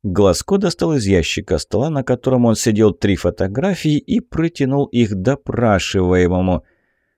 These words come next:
Повзло осторожно взял фотографии, поднес к очкам одну, другую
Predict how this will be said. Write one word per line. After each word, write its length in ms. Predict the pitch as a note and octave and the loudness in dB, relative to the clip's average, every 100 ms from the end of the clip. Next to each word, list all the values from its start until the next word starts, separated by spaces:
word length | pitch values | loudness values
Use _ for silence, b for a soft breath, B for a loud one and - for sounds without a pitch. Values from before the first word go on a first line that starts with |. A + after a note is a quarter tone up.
| _ _ _ | _ _ _
Повзло 560 | A2 F#2 E2+ C#3+ G3 - | 2 4 2 0 0 -2
осторожно 640 | G2+ - C3+ E3 A#2 F2+ | -6 -4 -2 -2 -2 -2
взял 240 | D#2+ F2 D#2+ | 0 0 -2
фотографии, 840 | F2 - D2+ F2 B2 D#3+ C#3+ C3 | -4 -4 -4 -2 -2 -2 -2 -2
поднес 680 | - - G2+ - G2 F#2 - | -2 0 0 -2 -2 -2 -2
к 100 | - | -4
очкам 480 | E2+ - - F2+ G#2+ | -4 -4 -4 -2 -4
одну, 500 | E3 A2+ F#2+ E3 C#3+ | -6 -4 -2 -2 -4
другую 680 | F#2 F#2+ F#2+ E3+ E3+ D#3+ | -2 -2 -2 0 2 2